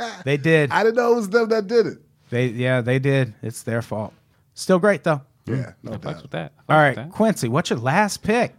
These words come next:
Speaker 3: My final pick, and this is my dark horse pick, guys. Uh, I know a lot of people don't even know what this album is, but this album has two of arguably the greatest lyricists of all time teaming up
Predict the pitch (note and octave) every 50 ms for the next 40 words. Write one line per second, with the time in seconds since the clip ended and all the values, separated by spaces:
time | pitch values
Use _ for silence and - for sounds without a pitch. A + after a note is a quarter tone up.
0 | _ - - B2+ E3 E3 B2 G2 - _ _ - D#3+ F3+ G3+ G#3+ G3+ E3 G#2+ -
1 | - - F#2 E2+ E2 - - _ _ _ - A#2 B2+ C3+ E3 G3+ G3 F#3 E3+ D#3
2 | C#3 A#2+ A2 G#2 A2 G#2+ G#2+ G#2 - B2 A2 G#2 G2+ - - - A2+ G2+ G2 F#2
3 | - - G#2 G2+ G2+ G2+ G2 G2 F#2+ F#2+ - - G#2 G2+ G2 F#2+ G2+ A2+ A#2+ A2+
4 | G#2+ G#2 G#2 G2+ G2+ G2+ - - A2 G2 G2+ G2 G2 G2 F2 - - C#2+ F#2 G2
5 | G#2 G#2 G2+ F#2 F#2+ F#2+ F#2+ F#2+ F2+ F#2+ G2+ G2+ G#2 G#2 G2+ G2+ G#2 G2+ - G#2
6 | G2 - - F2+ F#2+ G2 G2+ F#2+ F#2+ F#2 F#2+ G#2 G#2+ G#2+ A2 A2 A2 A2+ A#2+ -
7 | _ _ _ _ _ _ _ - A2 A2 G#2+ G#2 F#2 - _ _ _ _ _ _
8 | _ - A2 C3+ E3+ F#3+ - - D#3 D#3 D3 C#3 B2 A2+ G2+ F#2 E2+ E2+ E2+ F#2+
9 | - _ _ _ _ _ _ - - - - - - - A#2+ A2+ A2 A2 G#2+ G#2+
10 | G2+ - - - - - - D3+ C#3+ D3 C#3+ C3+ B2+ B2 B2+ A#2 - A2+ B2 C3
11 | C#3 C#3 B2+ B2 B2 A#2+ A2 A2+ A#2 A#2+ A2+ G2+ G#2 A2 G#2 F#2+ G#2 A#2 C3+ C#3+
12 | C3+ A#2+ - - A2+ A#2 C#3+ D3+ D3 C3+ A#2+ - - - G2 F#2 - - G2+ G2
13 | G#2 A2+ A#2 A#2 A#2 - - C3 A#2+ A2+ G#2+ G2 F#2+ F2 F2 F2 - _ - -
14 | E3+ D#3 D#3 D3+ C#3+ C3 B2+ - - D#3+ D#3+ D3 A2+ - - -